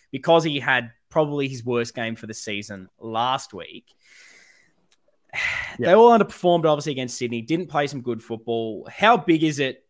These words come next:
Speaker 1: for you that they turn it on this week? And can we win again if players like this that are quite important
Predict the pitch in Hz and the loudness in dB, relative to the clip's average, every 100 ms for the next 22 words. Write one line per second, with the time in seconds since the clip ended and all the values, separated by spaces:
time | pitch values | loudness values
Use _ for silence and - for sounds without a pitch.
0 | _ - 135 127 131 127 131 123 127 - | _ -6 -4 -2 -2 -4 -4 -2 -4 -4
1 | 139 131 123 120 117 117 _ _ 120 117 | -4 -2 -2 -2 -4 -8 _ _ -12 -4
2 | 135 - 120 107 147 - _ - 127 127 | -4 -4 -6 -6 -8 -16 _ -6 -4 -4
3 | 127 123 - - - 175 196 180 175 135 | -6 -10 -14 -8 0 2 2 2 2 0
4 | 151 143 139 131 135 120 139 127 123 120 | -2 0 -2 -4 -8 -6 -4 -2 -4 -6
5 | 113 147 135 - 127 131 123 - 120 117 | -8 -8 -10 -6 -4 -2 -6 -6 -4 -4
6 | - 110 139 - 113 120 139 - 151 135 | -4 -8 -6 -6 -2 0 -2 0 0 0
7 | 127 127 123 120 120 | -2 -4 -4 -4 -6